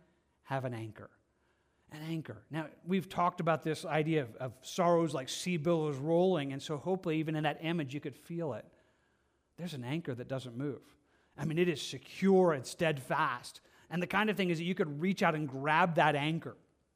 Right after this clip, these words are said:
and say, "Okay, you know, this one's strong. Like, no matter what happens, Jesus won.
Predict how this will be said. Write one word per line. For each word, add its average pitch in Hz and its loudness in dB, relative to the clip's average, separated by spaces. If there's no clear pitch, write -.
and 156 -6
say, 165 -2
"Okay, 160 -4
you 160 -6
know, 170 -16
this 220 0
one's 208 0
strong. 196 4
Like, 175 4
no 180 4
matter 202 8
what 196 6
happens, 185 2
Jesus 196 -4
won. 190 2